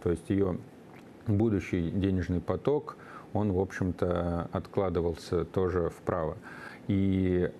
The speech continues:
новые деньги, если направить на это, в общем-то, долгосрочно это правильно. Скажем так, на месте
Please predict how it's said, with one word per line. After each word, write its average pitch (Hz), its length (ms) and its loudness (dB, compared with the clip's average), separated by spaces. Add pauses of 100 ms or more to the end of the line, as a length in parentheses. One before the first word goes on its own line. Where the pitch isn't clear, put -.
(140)
новые 98 340 2
деньги, 113 560 4
если 92 340 0
направить 87 500 0
на 101 180 2
это, 131 160 0
в 92 100 2
общем-то, 117 420 0
долгосрочно 107 760 2
это 107 140 -2
правильно. 82 560 0
Скажем 107 380 0
так, 104 300 -2 (340)
на 95 140 2
месте 95 1120 4